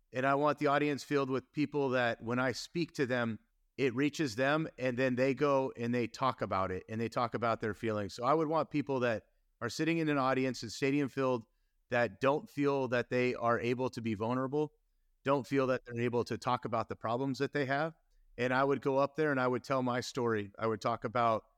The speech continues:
my issues with depression, my issues with suicide, my continuous issues with both of those. They haven't gone away. My issues with alcohol, and let them know through my actions,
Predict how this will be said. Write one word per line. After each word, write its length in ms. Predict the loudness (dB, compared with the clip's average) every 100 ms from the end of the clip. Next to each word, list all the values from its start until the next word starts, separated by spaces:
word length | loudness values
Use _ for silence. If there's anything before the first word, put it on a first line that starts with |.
| _ _ -2
my 300 | 0 2 2
issues 520 | 2 0 -2 -2 -2
with 140 | -4
depression, 600 | -4 -2 -4 -2 -4 -4
my 200 | 0 0
issues 400 | 0 0 -2 0
with 160 | 0 -2
suicide, 640 | 0 0 0 0 2 0 0
my 180 | -2 -2 _ _
continuous 880 | -6 -4 -2 0 2 4 2 0 -8 -8
issues 480 | -8 -4 -4 -6 -10 _ -6
with 220 | -6 -4
both 240 | -2 -2 -2
of 80 |
those. 320 | -2 -4 -6 -14 _ -4
They 100 | 0
haven't 200 | 2 2
gone 200 | 2 2
away. 300 | 2 0 -2 _ _ _
My 180 | -2 2
issues 380 | 2 0 -2 0
with 160 | -2 0
alcohol, 560 | 0 0 -2 -2 -4 _ _ _ _
and 360 | -2 0 0 -4 _ _ _
let 260 | 0 0 2
them 220 | 0 0
know 320 | 4 4 4 0
through 320 | -2 0 0 -2
my 220 | -2 -2
actions, 600 | 0 0 0 -4 -6 -8